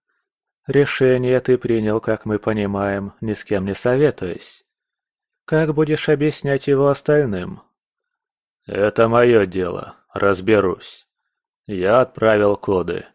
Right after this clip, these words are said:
Можете брать любой корабль. Когда определитесь со стартом, предупредите, чтобы мы вас незаметно выпустили и не засветили базу". "Договорились".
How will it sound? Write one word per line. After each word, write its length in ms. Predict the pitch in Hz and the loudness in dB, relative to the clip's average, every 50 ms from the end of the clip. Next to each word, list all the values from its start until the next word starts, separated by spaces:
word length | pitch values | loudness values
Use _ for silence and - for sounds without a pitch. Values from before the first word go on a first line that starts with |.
| _ _ _ _ _ - | _ _ _ _ _ -12
Можете 580 | 101 92 98 123 135 139 127 131 - 123 120 | -8 -6 -2 -2 -2 0 0 -2 2 2 0
брать 400 | 104 98 101 104 104 104 - - | 2 4 2 4 4 2 2 -2
любой 320 | 104 104 92 90 92 87 85 | -4 -4 -2 0 0 -2 -2
корабль. 640 | - - 104 92 92 85 80 82 80 87 - - _ _ _ _ _ _ _ _ _ _ _ _ _ _ _ | -2 -2 -2 0 0 -2 -2 -4 -8 -10 -14 -14 _ _ _ _ _ _ _ _ _ _ _ _ _ _ _
Когда 460 | - 110 98 104 120 117 135 147 156 | -2 -2 0 0 0 0 2 4 4
определитесь 760 | 143 - 135 143 139 127 135 139 139 147 139 - 131 123 - | 4 4 2 2 2 4 2 4 4 2 2 0 -2 -4 0
со 160 | - 107 104 | -2 -2 -2
стартом, 580 | - - - 135 127 120 113 - - 92 85 82 | -2 -4 -2 0 0 0 -2 -4 -4 -4 -4 -4
предупредите, 1000 | - 95 110 110 123 127 - 127 131 131 127 123 120 101 - - 95 82 - 90 | -2 -2 0 2 0 0 2 2 2 2 4 2 0 0 0 -4 -8 -8 -8 -10
чтобы 380 | - - - - 104 95 98 98 | -14 -12 -6 -6 -4 -2 -2 -2
мы 240 | 95 101 101 98 90 | 0 0 0 0 0
вас 400 | 87 95 92 90 90 - - - | 0 0 0 0 0 -2 -8 -8
незаметно 720 | 101 98 92 101 110 113 120 107 92 - - 95 95 101 | -8 -6 -2 -2 -2 2 2 0 0 0 -2 -4 -2 0
выпустили 720 | 123 120 - - 98 - - - 95 87 82 85 85 - _ _ _ _ | 0 0 0 -2 -6 -8 -6 -8 -8 -6 -6 -8 -10 -12 _ _ _ _
и 140 | - 107 101 | -6 -4 -4
не 100 | 101 98 | -4 -2
засветили 640 | 90 104 104 - - 113 117 - - 113 95 92 95 | -2 -4 -4 -2 -2 -2 -2 0 0 0 2 2 0
базу". 540 | 95 104 101 90 85 82 82 87 - - - _ _ _ _ _ _ _ _ _ _ _ _ _ _ _ _ _ _ _ | 0 0 -2 -2 -2 -4 -6 -10 -12 -12 -14 _ _ _ _ _ _ _ _ _ _ _ _ _ _ _ _ _ _ _
"Договорились". 1000 | - 135 131 139 127 139 147 143 151 156 160 156 110 90 - - - - - _ | -6 -2 -2 0 2 2 2 4 4 4 4 2 0 -2 -6 -12 -16 -18 -20 _